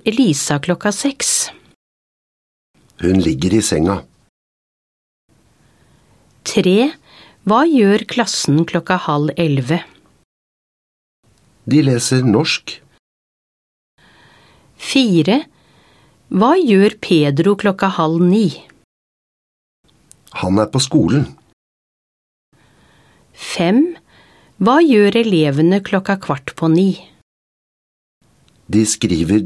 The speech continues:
Speaker 2: diktat.
Speaker 1: Seks. Hva gjør Mona klokka kvart over sju?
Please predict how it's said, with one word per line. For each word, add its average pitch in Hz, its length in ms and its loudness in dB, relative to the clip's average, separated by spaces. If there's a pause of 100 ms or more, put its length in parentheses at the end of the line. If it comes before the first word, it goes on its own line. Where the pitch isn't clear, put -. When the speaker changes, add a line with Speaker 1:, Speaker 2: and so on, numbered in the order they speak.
Speaker 2:
diktat. - 640 -4 (1700)
Speaker 1:
Seks. - 720 -4 (320)
Hva 202 240 2
gjør 214 400 4
Mona 196 640 2
klokka 190 320 -2
kvart - 400 -6
over 160 240 0
sju? 180 320 -2